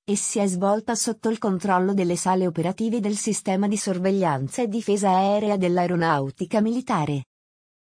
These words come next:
l'ema assicura senza soluzione di continuità la sorveglianza dello spazio aereo nazionale.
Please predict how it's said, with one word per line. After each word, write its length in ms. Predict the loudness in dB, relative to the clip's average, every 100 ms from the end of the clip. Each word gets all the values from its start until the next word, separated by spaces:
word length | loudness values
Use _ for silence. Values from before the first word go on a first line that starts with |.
| -2
l'ema 340 | 0 2 0
assicura 480 | -2 -4 -2 -2 -2
senza 400 | -2 -2 -2 -2
soluzione 600 | 0 0 -2 -2 -2 -2
di 120 | -4
continuità 800 | -2 -2 0 0 0 -2 -2 0
la 120 | 0
sorveglianza 880 | -2 -2 0 0 2 0 -2 -6 -2
dello 280 | 0 2 0
spazio 520 | -2 -4 -4 0 0
aereo 400 | 2 2 0 0
nazionale. 840 | -2 -4 -4 0 0 0 -2 -6